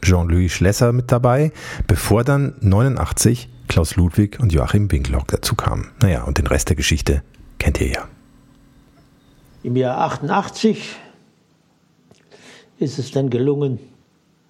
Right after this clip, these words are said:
Speaker 2: einen Vertrag mit Mercedes zu bekommen. Kooperationsvertrag, wo Mercedes gesagt hat, "Ja, wir wollen gemeinsam, äh,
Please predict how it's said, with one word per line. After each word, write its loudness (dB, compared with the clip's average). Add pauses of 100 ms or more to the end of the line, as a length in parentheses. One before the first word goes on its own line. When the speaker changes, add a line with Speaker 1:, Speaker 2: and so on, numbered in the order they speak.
(1300)
Speaker 2:
einen -2
Vertrag -4
mit -4
Mercedes -4
zu -6
bekommen. -4 (1900)
Kooperationsvertrag, -4 (580)
wo -8
Mercedes -4
gesagt -6
hat, -10
"Ja, -2 (1500)
wir 0 (1600)
wollen -2
gemeinsam, -4
äh, -4